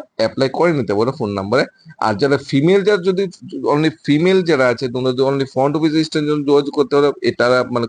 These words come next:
কম্পিউটার জানা আছে, তোমরা উপরে জবটার জন্য অ্যাপ্লাই করতে পারো। আর যদি কম্পিউটার জানা না থাকে, ফ্রন্ট অফিস স্টাফ বা রিসেপশনের জন্য কাজ করতে পারো,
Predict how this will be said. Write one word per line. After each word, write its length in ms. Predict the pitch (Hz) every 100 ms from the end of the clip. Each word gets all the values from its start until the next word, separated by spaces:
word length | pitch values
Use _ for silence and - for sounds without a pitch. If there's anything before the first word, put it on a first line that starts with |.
| 135
কম্পিউটার 400 | 139 131 160 143
জানা 160 | 143 131
আছে, 120 | 123 156 _ _ -
তোমরা 180 | 123 123
উপরে 200 | 123 160 160
জবটার 240 | 160 160 151
জন্য 120 | 160
অ্যাপ্লাই 200 | 147 160
করতে 140 | 156 165
পারো। 120 | 165
আর 60 | 135 127
যদি 120 | 143 -
কম্পিউটার 420 | 151 139 175 170 131 120
জানা 200 | 127 170 170
না 60 | 120
থাকে, 180 | 110 139 - _ _ _
ফ্রন্ট 220 | 135 143 151
অফিস 160 | 165 160 - - -
স্টাফ 280 | - 143 147 135
বা 60 | 135
রিসেপশনের 500 | 120 - 147 156 147
জন্য 120 | 147 139 -
কাজ 140 | 131 - 143
করতে 240 | 143 151 117
পারো, 140 | 127